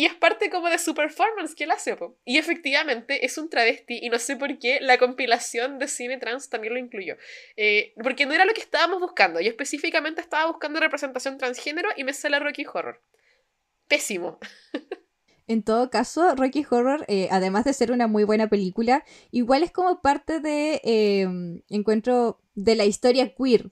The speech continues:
Speaker 2: pero no diría que es
Speaker 1: Sí.
Speaker 2: representación trans, ¿cachai?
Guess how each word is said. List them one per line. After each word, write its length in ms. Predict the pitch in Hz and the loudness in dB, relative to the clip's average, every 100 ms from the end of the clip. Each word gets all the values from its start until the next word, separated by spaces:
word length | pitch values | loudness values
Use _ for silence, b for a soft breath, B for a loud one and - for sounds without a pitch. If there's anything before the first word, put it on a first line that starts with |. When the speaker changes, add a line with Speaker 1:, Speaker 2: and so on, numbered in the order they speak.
| _ | _
Speaker 2:
pero 220 | 226 226 | 4 4
no 200 | 226 240 | 4 4
diría 580 | 254 285 214 214 247 302 403 | 4 4 4 2 2 2 2
que 140 | - 311 | 0 0
es 100 | 339 | 0
Speaker 1:
Sí. 40 | |
Speaker 2:
representación 1000 | 302 311 185 - 285 294 269 - 269 294 - | 0 -2 -4 -4 -6 -4 -4 -4 -4 -4 -4
trans, 460 | 208 190 156 - - | -4 -4 -6 -12 -10
¿cachai? 460 | 185 - 196 214 | -8 -4 -4 -6